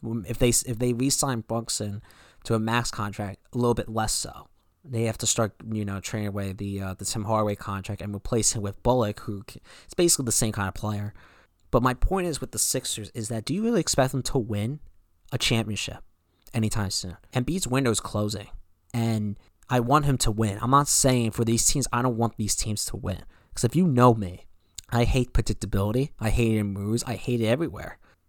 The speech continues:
Maybe in a routine, you expect things to become predictable, and it, you know, if, if something surprises you, it may throw your whole day off. But in entertainment, no, I don't like predictability. And so when it comes to these teams that haven't won in a long time, I'm rooting for these teams.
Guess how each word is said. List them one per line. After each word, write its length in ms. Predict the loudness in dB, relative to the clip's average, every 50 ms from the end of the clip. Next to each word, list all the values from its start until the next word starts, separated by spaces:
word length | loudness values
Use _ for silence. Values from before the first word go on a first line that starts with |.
| _ -6
Maybe 420 | -2 0 2 2 4 4 4 4
in 100 | 4 4
a 60 | 2 0
routine, 580 | 0 0 0 -2 0 -2 -4 -2 -2 0 0
you 100 | 0 -2
expect 300 | -2 -2 -2 -2 -2 -2
things 180 | -4 -4 -4 -4
to 60 | -6
become 260 | -6 -6 -6 -6 -6
predictable, 600 | -4 -6 -6 -4 -6 -8 -8 -6 -4 -2 -2 -2
and 200 | -2 -4 -4 -4
it, 140 | -6 -6 -8 -12 -18 -20 -20 -20 _ _ -4
you 140 | -4 -2
know, 180 | 0 0 0 -2
if, 280 | -2 -4 -8 -10 -14 -16 -12
if 120 | -12 -12 -10
something 440 | -8 -6 -6 -6 -4 -4 -4 -2
surprises 460 | 0 0 2 4 4 4 6 4 4 2
you, 80 | 2
it 40 | -2
may 160 | -2 0 4
throw 200 | 4 4 4 2
your 100 | -2 -2
whole 160 | -4 -6 -6
day 240 | 0 4 6 8 8
off. 400 | 6 4 0 -6 -8 -10 -10 -10 -18 -20 _ _ _ _ _ _ _ _ -14 -4 0
But 80 | 2 2
in 140 | 2 2 0
entertainment, 800 | 0 -2 -2 -2 0 2 2 4 4 4 4 4 4 2 -2 -6 -18 -20 _ -14 -14 -12 -12 -12 -14 -16 -20 -12 -4
no, 340 | 0 2 2 2 2 -2 -10 -20 -20 _ -12 -4
I 80 | 0 2
don't 140 | 4 4 4
like 140 | 4 6 6
predictability. 760 | 6 4 4 -4 -8 -8 -6 -6 -6 -6 -6 -10 -12 -14 -14 -16 -18 -20 -20 -20 _ _ _ _ -20 _ _ _ -4
And 120 | -2 2
so 140 | 4 6 6
when 140 | 6 4 4
it 20 |
comes 160 | 4 2 2
to 80 | 2 2
these 220 | 4 4 4 4
teams 200 | 2 2 2 2
that 80 | 2 2
haven't 240 | 2 2 2 2 2
won 180 | 2 2 2
in 60 | 2 2
a 80 | 0
long 240 | 0 -2 -2 -4 -4
time, 340 | -6 -6 -6 -6 -6 -6 -2 4
I'm 160 | 4 4 6
rooting 320 | 8 6 6 6 6 2
for 140 | 0 -2 -4
these 220 | -4 -2 -4 -2
teams. 460 | -2 -2 -2 -2 -4 -6 -8 -12 -14